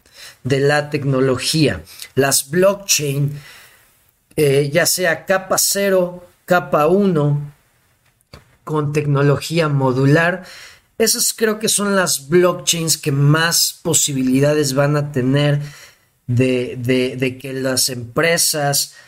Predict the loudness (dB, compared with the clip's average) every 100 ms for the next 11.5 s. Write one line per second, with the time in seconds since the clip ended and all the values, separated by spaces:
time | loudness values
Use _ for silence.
0 | -20 -20 -20 _ _ 0 2 2 0 -2
1 | -6 -2 0 0 0 -2 -6 -4 -4 -2
2 | -4 -2 0 0 0 -2 -4 -4 -8 -12
3 | _ _ _ _ 0 0 0 -4 0 2
4 | 0 -2 -2 0 0 0 -4 -4 -4 0
5 | 0 0 0 0 0 -2 -2 -2 -2 -4
6 | 0 0 0 0 2 2 0 -4 -2 0
7 | 2 2 2 0 -2 -4 -8 -8 -14 -16
8 | -20 _ -4 -2 -2 -6 _ -6 -2 -2
9 | -6 -4 0 0 0 0 0 -2 -4 -6
10 | -4 -2 0 0 -2 0 0 2 0 0
11 | 0 2 4 2 -2